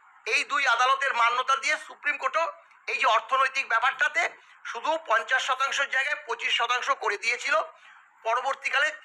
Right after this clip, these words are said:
ফোর্থ আগস্ট মামলাটা আছে, সেই বার্তা দিয়েছিল। কিন্তু তারা, আমরা এখন দেখছি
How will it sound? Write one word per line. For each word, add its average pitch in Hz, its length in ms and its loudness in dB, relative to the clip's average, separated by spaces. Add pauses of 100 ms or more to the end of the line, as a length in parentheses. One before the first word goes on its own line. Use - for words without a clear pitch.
(200)
ফোর্থ 320 280 -2
আগস্ট 294 420 -2 (440)
মামলাটা 202 420 2
আছে, - 380 0
সেই 196 220 0
বার্তা 175 280 0
দিয়েছিল। 165 400 -12 (420)
কিন্তু 359 520 -4 (680)
তারা, 185 220 0
আমরা 269 320 2
এখন 233 280 -2
দেখছি 226 640 -4